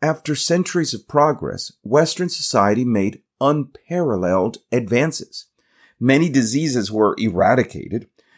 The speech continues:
wealth grew and was distributed,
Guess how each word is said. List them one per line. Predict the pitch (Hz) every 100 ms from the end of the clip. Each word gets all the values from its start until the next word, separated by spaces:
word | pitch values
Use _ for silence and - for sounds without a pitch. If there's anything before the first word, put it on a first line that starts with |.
| _ -
wealth | 104 117 147 -
grew | - 95 98 101 131 127 _ -
and | 117 104
was | 98 -
distributed, | 87 - 151 135 85 107 113